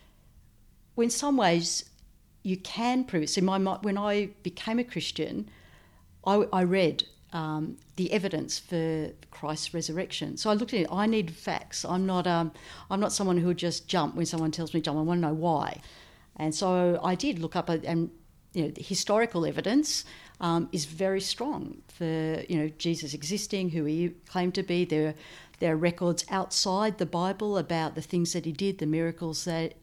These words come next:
that he performed, uh, the fact that his grave was empty, uh, and there isn't an explanation given for that.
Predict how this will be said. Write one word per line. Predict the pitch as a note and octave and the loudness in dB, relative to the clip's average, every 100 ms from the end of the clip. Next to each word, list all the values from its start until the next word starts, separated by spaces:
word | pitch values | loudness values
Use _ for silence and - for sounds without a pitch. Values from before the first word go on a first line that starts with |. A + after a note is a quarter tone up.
| - | -6
that | E3+ E3 | -6 -4
he | E3+ D#3+ D#3+ - - - - | -2 -2 -4 -8 -20 -20 -4
performed, | F3 - F#3+ F#3 F3+ F3+ - | -4 -2 0 2 2 0 -2
uh, | D#3+ D#3 | -6 -4
the | D#3+ | -2
fact | - F3+ - | 2 0 2
that | F3 | -4
his | E3+ D3+ | -4 -6
grave | E3 D#3 D3+ | -2 -2 -2
was | E3 E3+ F#3 | -2 -2 0
empty, | E3+ F3 F3+ E3 D#3+ - - - - | 0 0 0 0 -2 -8 -20 -20 -20
uh, | - - D#3 - | -10 -4 -4 0
and | E3+ | 2
there | E3 | 2
isn't | E3+ E3+ | 2 2
an | D#3+ | 2
explanation | D#3+ - - D#3+ F3+ F#3 G3+ F#3 | 2 -2 -2 0 0 -2 0 0
given | F3 F#3 F3+ | 0 0 -2
for | F3 F#3 F3 | -2 -4 -2
that. | F3+ F3 - | 0 0 0